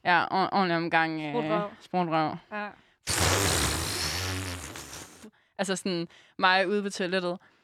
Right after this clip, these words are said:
Speaker 1: Altså sådan, jeg, jeg rykkede mig ikke fra toilettet, øh, hele den aften.
Speaker 2: Nå, men du har da tabt dig lidt så i det mindste.
Speaker 1: Ja,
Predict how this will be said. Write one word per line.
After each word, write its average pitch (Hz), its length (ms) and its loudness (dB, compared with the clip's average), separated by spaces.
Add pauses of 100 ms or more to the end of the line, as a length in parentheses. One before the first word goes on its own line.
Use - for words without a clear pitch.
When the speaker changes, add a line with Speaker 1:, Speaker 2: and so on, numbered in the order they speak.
(160)
Speaker 1:
Altså 185 180 2
sådan, 185 220 0
jeg, 190 140 6
jeg 190 180 2
rykkede 202 200 2
mig 165 100 2
ikke 175 120 -4
fra 185 120 -2
toilettet, 175 540 -4 (140)
øh, 170 200 -2
hele 202 280 -2
den 175 180 -4
aften. 208 200 2
Speaker 2:
Nå, 240 40 6
men 240 120 0
du 226 60 0
har 226 40 0
da 208 80 -6
tabt 302 280 2
dig 294 100 -2
lidt 240 160 -2
så 247 140 -4
i 220 60 -2
det 214 100 -6
mindste. 214 440 -8 (340)
Speaker 1:
Ja, 247 280 8